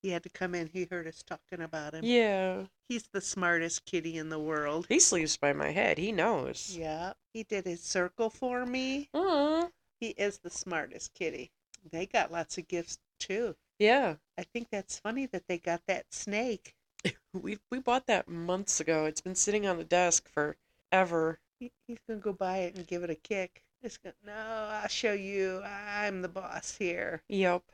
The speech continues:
Speaker 1: Oh, oh, he's so pretty.
Speaker 2: Yeah, they're pretty
Speaker 1: Oh my
Speaker 2: cute.
Speaker 1: gosh.
Speaker 2: Yeah, but that little articulated snake is pretty fun.
Speaker 1: I
Speaker 2: It,
Speaker 1: know,
Speaker 2: it
Speaker 1: that
Speaker 2: was
Speaker 1: does.
Speaker 2: pretty cool.
Speaker 1: I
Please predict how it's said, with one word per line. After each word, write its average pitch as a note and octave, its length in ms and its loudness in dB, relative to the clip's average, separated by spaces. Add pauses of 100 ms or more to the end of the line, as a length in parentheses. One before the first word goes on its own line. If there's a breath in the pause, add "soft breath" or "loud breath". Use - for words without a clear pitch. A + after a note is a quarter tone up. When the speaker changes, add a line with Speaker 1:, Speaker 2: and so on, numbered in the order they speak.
(160)
Speaker 1:
Oh, F3+ 200 -2 (180)
oh, - 160 -12
he's D4 360 -4
so C#4+ 360 -4
pretty. C4+ 920 2 (120)
Speaker 2:
Yeah, G#3+ 600 4
they're G#3+ 140 -2
pretty F#3 340 -2 (340)
Speaker 1:
Oh C#3 60 -2
my C#3 140 -2
Speaker 2:
cute. - 120 -6
Speaker 1:
gosh. C3 840 -4 (200)
Speaker 2:
Yeah, G#3 80 6
but G#3+ 160 2
that A3 200 8
little G#3 500 6
articulated F#3 720 2
snake E3 320 0
is - 80 0
pretty D3 220 0
fun. D3 360 -4 (240)
Speaker 1:
I E3+ 120 4
Speaker 2:
It, F3+ 80 2
Speaker 1:
know, F3 240 4
Speaker 2:
it - 20 0
Speaker 1:
that E3+ 200 4
Speaker 2:
was F3+ 200 4
Speaker 1:
does. E3+ 80 2
Speaker 2:
pretty E3+ 240 -4
cool. D#3 260 -4 (200)
Speaker 1:
I G3 60 -14